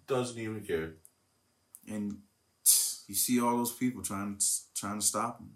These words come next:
Speaker 2: trying to grab onto him, and he, he himself is like, "Stop." I don't know who said stop.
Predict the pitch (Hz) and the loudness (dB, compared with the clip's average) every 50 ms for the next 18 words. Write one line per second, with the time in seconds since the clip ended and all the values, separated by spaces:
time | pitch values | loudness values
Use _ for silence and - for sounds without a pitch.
0 | - _ _ _ _ _ - - - - 113 104 107 107 101 98 95 95 107 110 | -20 _ _ _ _ _ -16 -12 -8 -6 -4 -4 -4 -6 -6 -6 -4 -2 0 0
1 | 117 117 113 110 117 123 123 117 - 90 87 85 85 85 - _ _ _ _ _ | 0 2 2 2 4 4 2 2 0 -4 -6 -10 -12 -14 -16 _ _ _ _ _
2 | _ _ _ _ _ - - - 87 87 87 90 104 113 113 110 110 123 143 131 | _ _ _ _ _ -20 -20 -18 -14 -10 -4 -2 0 0 0 0 2 2 2 4
3 | 117 113 - 127 131 151 147 - 98 92 90 85 80 - - - - 101 110 107 | 6 6 6 8 8 6 6 4 0 -2 -4 -4 -2 2 4 4 6 6 4 4
4 | - - 104 117 127 147 151 151 139 147 147 143 - 135 113 - - - 120 117 | 4 2 -2 0 0 2 2 0 2 2 2 4 4 4 6 6 6 6 6 4
5 | 101 92 90 - - | 4 4 2 -2 -8